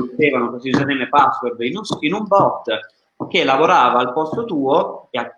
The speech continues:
e anche al posto loro, andava a fare interazione di follow and follow, like, commenti, spam in giro, eccetera,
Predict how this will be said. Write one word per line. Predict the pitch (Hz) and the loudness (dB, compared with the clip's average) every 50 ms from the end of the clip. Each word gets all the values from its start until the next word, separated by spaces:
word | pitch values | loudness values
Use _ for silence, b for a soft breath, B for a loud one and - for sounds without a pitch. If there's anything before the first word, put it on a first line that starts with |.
| _ _ _ _ _ | _ _ _ _ _
e | - 147 135 | -6 -4 -4
anche | 117 - - - | -4 -6 -8 -12
al | 98 - _ | -18 -18 _
posto | - - _ - 170 | -20 -20 _ -8 -6
loro, | 143 123 120 120 - - - - _ _ _ _ _ _ _ _ _ _ _ _ _ _ _ _ _ - - | -4 -2 -2 -2 -4 -4 -8 -12 _ _ _ _ _ _ _ _ _ _ _ _ _ _ _ _ _ -10 -6
andava | 147 156 160 170 170 151 | -4 -2 0 2 2 2
a | 139 | 2
fare | - 180 156 147 | 2 2 2 2
interazione | 147 - 226 254 277 262 - - 247 233 175 147 127 120 | 0 0 -2 -2 -2 -2 -2 0 0 2 2 0 -2 -4
di | 135 135 | -6 -6
follow | - 175 170 175 175 | -6 -4 -4 -4 -4
and | 170 - | -6 -6
follow, | - 180 175 151 131 123 120 113 117 - - - _ _ - | -4 -2 -2 0 0 0 0 -2 -2 -4 -8 -18 _ _ -6
like, | 135 135 151 160 160 143 - - - - | -2 0 2 2 2 0 -2 -6 -8 -10
commenti, | - 147 135 139 143 151 160 160 151 - 151 | -8 -8 -6 -4 -2 -2 -2 -2 -4 -4 -6
spam | 143 - - - 147 147 147 143 | -8 -6 -2 2 2 2 2 0
in | 165 190 190 | -2 -4 -6
giro, | 160 - 151 147 131 143 | -8 -6 -4 -4 -2 -2
eccetera, | 196 - - - 123 101 95 - 110 123 147 185 - - - | -2 -4 -4 -6 -6 -6 -8 -6 -4 -2 -2 -2 -2 -6 -12